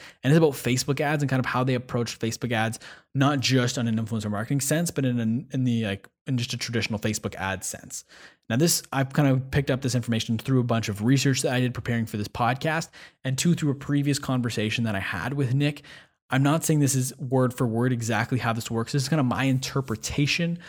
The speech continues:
of the Facebook strategy that they use. So don't quote this word for word as this is their strategy and this is Nick's strategy. This, think of this as my interpretation of how Nick approaches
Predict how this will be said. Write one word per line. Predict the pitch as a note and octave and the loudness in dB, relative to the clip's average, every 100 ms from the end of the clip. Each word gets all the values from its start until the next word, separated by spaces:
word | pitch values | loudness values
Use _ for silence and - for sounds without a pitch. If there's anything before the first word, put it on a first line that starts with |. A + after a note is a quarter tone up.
| - - _ | -20 -20 _
of | A#2+ C#3 D3 D#3+ A4+ | 2 2 2 -2 -4
the | C#3+ | 0
Facebook | D#3 C#3+ D3 | 2 2 0
strategy | - E3+ D3 C#3+ | -2 0 2 2
that | C#3+ | 2
they | D3 | 2
use. | D3+ D#3+ | 2 0
So | - | -2
don't | B2 C3 D3+ | 2 2 2
quote | - B2+ B2 D#3 | -2 -2 0 0
this | C3 C3 | 0 0
word | A2+ A2 A2+ | 0 0 0
for | A2 | -2
word | G#2+ A#2 | -2 0
as | A2 G2+ | -2 -4
this | G#2+ - | -4 -4
is | |
their | A2+ G#2 | -4 -4
strategy | - - G2+ C#3 D3+ | -4 -2 -2 0 2
and | B2 | 2
this | G#2 | 0
is | G2+ G#2+ | -4 -4
Nick's | A2 - | -4 -4
strategy. | C#3+ C3+ D3 D#3 - - - | -4 -4 -4 -6 -10 -20 -4
This, | B2 C#3+ - - _ - F3 D#3+ | 2 2 2 -4 _ -12 -10 -2
think | E3 | 0
of | E3 | 2
this | D#3 | 2
as | C#3+ | 2
my | B2 A2 A#2+ | 2 2 4
interpretation | C3 B2+ B2 A2 - A2+ G#2+ G2+ | 2 2 -2 -4 -4 -2 -2 -2
of | - G2 | -2 -4
how | - G2+ | -2 -4
Nick | F#2 F2 | -4 -6
approaches | - F#2 E2 E2+ | -6 -6 -6 -8